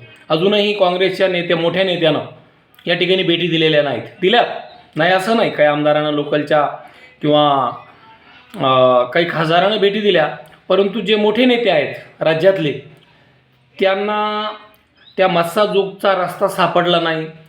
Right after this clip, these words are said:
हे दुर्दैव आहे. बरं, काँग्रेसची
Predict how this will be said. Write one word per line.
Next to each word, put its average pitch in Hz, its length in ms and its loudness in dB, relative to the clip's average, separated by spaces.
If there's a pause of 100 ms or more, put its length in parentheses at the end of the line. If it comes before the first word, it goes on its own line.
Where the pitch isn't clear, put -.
(360)
हे 190 60 4
दुर्दैव 156 440 0
आहे. 110 120 -2 (1800)
बरं, 190 100 4
काँग्रेसची 233 640 0